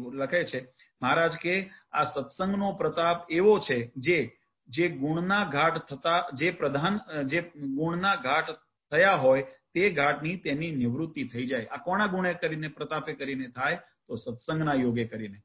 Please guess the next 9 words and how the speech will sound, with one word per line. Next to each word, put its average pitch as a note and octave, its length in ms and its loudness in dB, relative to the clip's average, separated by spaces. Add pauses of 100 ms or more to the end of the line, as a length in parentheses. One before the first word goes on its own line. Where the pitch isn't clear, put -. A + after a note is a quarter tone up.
(260)
મહારાજ D#3 240 4
અહીંયા F#3+ 220 2
સમજાવે D#3+ 420 0
છે, D#3 120 -4
આ F3 80 0
સત્સંગનો A3 600 0
પ્રતાપ G#3+ 380 2
એવો D3+ 240 2
છે, - 220 -12